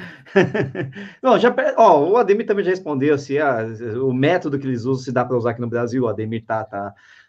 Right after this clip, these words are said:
tá, tá, tá, tá adotando muita coisa, o pessoal tá perguntando da so-, da, tá falando da solidariedade, né, entre os quenianos, né, um por todos e todos por um. É, mas, na verdade, é mais ou menos o, o que o Ademir já falou, respondeu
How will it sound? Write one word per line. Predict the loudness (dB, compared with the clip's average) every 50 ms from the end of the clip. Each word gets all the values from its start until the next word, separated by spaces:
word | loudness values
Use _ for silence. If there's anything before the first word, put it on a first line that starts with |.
| _ _
tá, | -4 -4 -4 -2 -4 -6 -8 -12 -16 -18 -18 -18 -14
tá, | -10 -10 -10 -10
tá, | -8 -6 -6 -6 -6 -6
tá | -6 -6 -2
adotando | 2 2 2 4 4 4 6 6 6 4
muita | 2 0 -2 -4 -6
coisa, | -2 0 2 4 4 6 6 6 4 4 0
o | -2
pessoal | -2 -4 -4 -6 -6
tá | -8 -8
perguntando | -10 -6 -4 -4 -2
da | -2 -4
so-, | -4 -6 -10 -12 -10 -6
da, | -4 -4 -4 -4
tá | -4 -4
falando | -2 -2 -4 -4
da | -8
solidariedade, | -2 2 4 4 6 6 8 8 6 6 4 6 6 6 6 4 2 -2 -4
né, | -4 -4 -4 -4
entre | -4 -6 -6 -8
os | -10 -10
quenianos, | -8 -6 -4 -4 -2 -2 -2 -2 -2 -4 -6 -10 -12 -12
né, | -12 -12 -12 -14 _ _ _ _ _ -2
um | -2 0
por | 0 0 -2 0
todos | 4 6 6 6 6 2
e | -4 -4
todos | -2 -4 -4 -4
por | -6 _ 2 4 4
um. | 4 4 2 0 -2 -8 -20 -20 -20 _ _ _ _ -2
É, | 0 2 2 4
mas, | 6 6 8 8 8 6 6 2 -2 0 4
na | 4 6
verdade, | 6 6 6 6 6 6
é | 6
mais | 6 6 6
ou | 6 6
menos | 6 4 4 4 2
o, | 4 4
o | 2 4
que | 6 6
o | 6
Ademir | 8 6 4 4 2
já | 0 0 0
falou, | 2 2 4 4 6 6 4 4 4 4 4 2
respondeu | 0 0 -2 0 4 4 4 4 2 -2